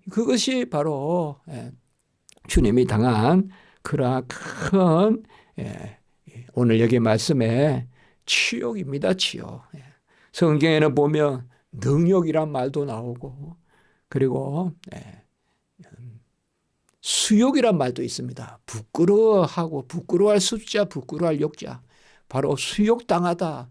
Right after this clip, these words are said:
능욕당하다, 치욕당하다. 이런 말들은 주님이 우리를 위하여 온갖 그러한, 네, 겪지 않으셔야 될,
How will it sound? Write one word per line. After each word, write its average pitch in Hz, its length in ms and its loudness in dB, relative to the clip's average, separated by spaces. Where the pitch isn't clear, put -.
능욕당하다, 156 1000 -2
치욕당하다. 151 1000 -2
이런 254 240 2
말들은 175 760 0
주님이 156 400 2
우리를 139 400 -2
위하여 147 580 -4
온갖 196 640 0
그러한, 139 760 -6
네, 123 240 -14
겪지 185 380 0
않으셔야 202 540 2
될, 156 400 -6